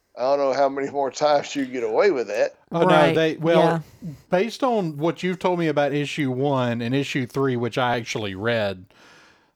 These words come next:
Speaker 2: the, the difference, the way they're handling that is,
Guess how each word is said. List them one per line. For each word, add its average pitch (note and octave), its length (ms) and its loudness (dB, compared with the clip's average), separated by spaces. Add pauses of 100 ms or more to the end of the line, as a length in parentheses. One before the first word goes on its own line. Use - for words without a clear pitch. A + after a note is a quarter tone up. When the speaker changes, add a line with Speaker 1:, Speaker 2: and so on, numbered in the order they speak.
(600)
Speaker 2:
the, B2 720 -2
the C3+ 120 0
difference, C#3+ 920 -2
the D3 160 0
way D#3+ 220 4
they're C3+ 200 0
handling B2+ 580 0
that A#2 280 -2
is, A2 420 -10